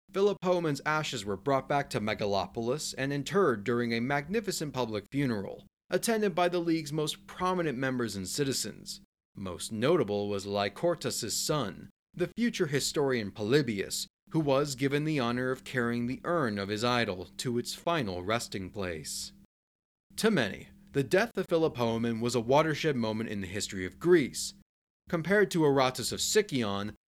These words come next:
Philopoemen has appeared quite infrequently in our story, but his reputation endeared him far longer to both his friends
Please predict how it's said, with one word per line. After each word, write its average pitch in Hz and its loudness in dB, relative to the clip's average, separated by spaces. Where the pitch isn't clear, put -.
Philopoemen 170 2
has 151 0
appeared 151 -4
quite 220 0
infrequently 139 -4
in 110 -2
our 92 -2
story, - -2
but 151 2
his 160 -2
reputation 185 0
endeared 170 -2
him 117 -2
far 196 0
longer 156 0
to 117 -6
both 113 0
his 98 -8
friends 165 0